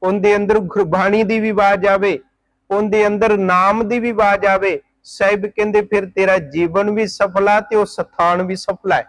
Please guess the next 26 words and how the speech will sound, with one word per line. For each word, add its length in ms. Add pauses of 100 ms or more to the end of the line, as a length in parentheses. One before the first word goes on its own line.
(400)
ਜਿੱਥੇ 380
ਨਾਮ 420
ਜਪਿਆ 420
ਜਾਂਦਾ 320
ਹੈ, 120 (360)
ਜਿੱਥੇ 300
ਬੰਦਗੀ 500
ਕੀਤੀ 340
ਜਾਂਦੀ 400
ਹੈ।" 80 (260)
ਸਾਹਿਬ 440
ਨੇ 160
ਮਨਾਹੀ 500
ਨਹੀਂ 180
ਕੀਤੀ, 580 (420)
ਜੋ 360
ਮਰਜ਼ੀ 520
ਹੋਵੇ 260
ਜੀਵਨ 440
ਦੇ 100
ਅੰਦਰ 220
ਪਦਾਰਥ, 600 (100)
ਕੀਮਤੀ 440
ਤੋਂ 200
ਕੀਮਤੀ 540
ਹੋਵੇ, 320